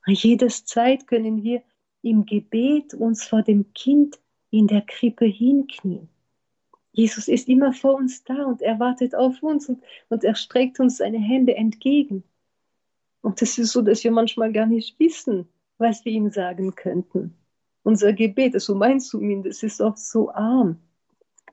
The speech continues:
Aber wir müssen nicht immer sprechen. Wir müssen nur das Jesuskind anschauen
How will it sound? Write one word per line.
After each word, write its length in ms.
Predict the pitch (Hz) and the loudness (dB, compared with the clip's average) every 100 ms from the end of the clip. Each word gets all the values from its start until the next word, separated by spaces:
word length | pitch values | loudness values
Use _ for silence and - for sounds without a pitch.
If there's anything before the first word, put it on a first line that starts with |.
| _ _ _ _ | _ _ _ _
Aber 280 | - 196 180 | -2 0 2
wir 100 | 185 | 2
müssen 340 | 196 - 196 | 2 2 0
nicht 240 | 190 180 - | 0 -2 -4
immer 220 | 190 190 | -2 -2
sprechen. 680 | - - 226 214 - 160 - _ _ _ _ _ _ _ _ | -4 -4 -2 -2 -4 -8 -8 _ _ _ _ _ _ _ _
Wir 120 | - | 0
müssen 340 | 190 214 - 220 | 2 2 4 4
nur 140 | 233 | 4
das 320 | 240 208 - | 2 0 -2
Jesuskind 680 | - 220 202 - - 220 202 | 0 0 0 -4 0 0 0
anschauen 840 | 214 254 254 - 185 170 170 170 | 2 4 4 0 -6 -6 -6 -6